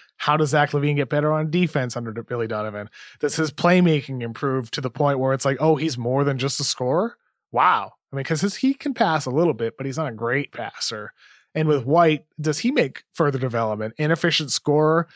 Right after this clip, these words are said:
uh, both in college and in his first year in the N B A. What changes there for him? And how do they adapt in the system that Donovan is gonna try to install and that the front office intends to build? So we'll see after this coming season, but it's,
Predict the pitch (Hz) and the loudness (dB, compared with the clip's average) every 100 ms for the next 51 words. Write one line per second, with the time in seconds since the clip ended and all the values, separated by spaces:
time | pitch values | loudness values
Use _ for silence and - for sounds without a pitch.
0 | - - 127 113 131 135 143 143 139 147 | -20 -6 -2 0 0 -2 -2 0 2 4
1 | 151 135 135 135 135 131 - 139 135 139 | 4 2 0 0 -2 -4 -2 -2 -2 -2
2 | 135 131 131 135 127 131 139 143 139 _ | -2 -2 -2 -2 -2 0 2 0 -2 _
3 | _ 156 190 - 170 156 143 117 143 165 | _ 0 0 0 -2 -2 -2 -2 0 0
4 | - 110 107 104 98 - - _ 131 127 | -2 -6 -6 -6 -8 -16 -20 _ -4 -2
5 | 127 123 131 _ _ _ _ _ - 160 | -2 -4 -8 _ _ _ _ _ 0 2
6 | 160 160 151 139 143 135 - - 131 127 | 4 4 4 4 4 2 -2 -8 -6 -4
7 | 120 - 147 - 123 120 113 117 - 135 | -4 -2 -2 -2 -4 -2 -2 -4 -6 -2
8 | 135 123 120 117 110 123 113 - 120 117 | 0 0 -4 -6 -6 -8 -6 -2 -2 -2
9 | 110 110 - 147 151 139 135 _ _ _ | -6 -6 -2 0 0 0 -4 _ _ _
10 | 127 117 117 143 127 127 - 117 - - | -8 -6 -4 -2 0 0 -2 -4 -4 -8
11 | _ 139 123 143 123 - 113 104 143 110 | _ -10 -4 -4 -2 -6 -6 0 0 0
12 | 98 - - 120 110 _ _ _ _ 147 | -4 -8 -4 -4 -6 _ _ _ _ -14
13 | 139 175 185 - 175 156 147 143 127 - | 0 2 2 2 2 4 0 -2 -8 -6
14 | 143 135 117 151 147 120 120 123 135 - | -6 -4 -2 -2 0 -2 -2 -2 -4 -8